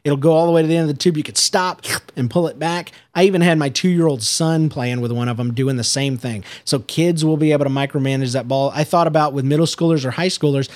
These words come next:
you could put one kid on each side, put a ping pong ball in the center, center, and put a couple of red lines with marker and have 'em try to fight like a tug of war to blow that ball one way or the other. I don't know.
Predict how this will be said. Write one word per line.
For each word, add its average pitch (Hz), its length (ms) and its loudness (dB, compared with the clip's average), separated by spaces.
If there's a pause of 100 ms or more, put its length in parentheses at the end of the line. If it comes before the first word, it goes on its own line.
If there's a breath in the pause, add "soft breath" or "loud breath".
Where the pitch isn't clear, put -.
(140 loud breath)
you 165 80 -4
could 151 120 -4
put 160 160 -4
one 160 300 0
kid 180 260 2
on 135 120 0
each 151 180 0
side, 156 480 0 (280 loud breath)
put 170 140 2
a 147 60 2
ping 165 200 2
pong 165 220 2
ball 160 160 4
in 156 60 0
the 139 80 0
center, 170 460 0
center, 180 380 0 (240 loud breath)
and 131 120 -4
put 160 120 0
a 151 40 -2
couple 151 280 -2
of 131 120 2
red 147 180 4
lines 147 460 0
with 139 100 0
marker 147 460 -2 (240 loud breath)
and 127 100 -2
have 151 240 2
'em 135 140 0
try 151 180 -2
to 127 60 -4
fight 147 400 -2
like 131 160 -8
a 120 60 -8
tug 160 260 -2
of 139 80 2
war 135 320 0
to 143 80 -4
blow 135 460 0
that 135 240 -2
ball 135 280 0
one 139 200 0
way 143 160 0
or - 20 0
the 131 160 -2
other. 147 180 -2 (300 loud breath)
I 208 80 -2
don't 269 80 -4
know. 117 220 -2